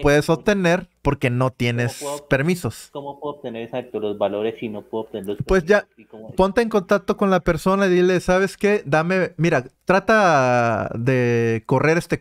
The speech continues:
Speaker 1: el query de arriba, la vista, pues. O sea, el, este query que vemos arribita, el select, table, customer, todo eso, córrelo ahorita", y te falla, ¿no?
Speaker 2: Ujú.
Speaker 1: Mira, y léelo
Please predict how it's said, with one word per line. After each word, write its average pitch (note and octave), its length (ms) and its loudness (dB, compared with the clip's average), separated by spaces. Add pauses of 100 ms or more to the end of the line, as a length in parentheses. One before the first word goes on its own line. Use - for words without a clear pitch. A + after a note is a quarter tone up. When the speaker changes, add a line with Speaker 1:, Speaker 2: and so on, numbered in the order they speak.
Speaker 1:
el C3 180 0
query D3+ 420 0 (180)
de A#2+ 100 0
arriba, A#2 400 -2
la A2+ 160 2
vista, B2+ 320 -4
pues. - 320 -6 (200)
O C3+ 80 -6
sea, C#3 120 2
el, C3 140 -2
este E3+ 240 0
query F#3+ 280 0
que D3 120 0
vemos D#3+ 300 0
arribita, D3+ 540 -2 (500)
el C3 160 2
select, D3+ 520 2
table, D#3 360 2
customer, D3 440 0
todo C#3 160 2
eso, - 200 -4
córrelo C#3+ 320 2
ahorita", C#3+ 340 -2
y A2+ 100 -2 (180)
te A2 140 0
falla, C#3 320 2
¿no? C3 240 -4 (920)
Speaker 2:
Ujú. - 140 -20
Speaker 1:
Mira, C3+ 220 0
y C3+ 100 4
léelo C3+ 460 2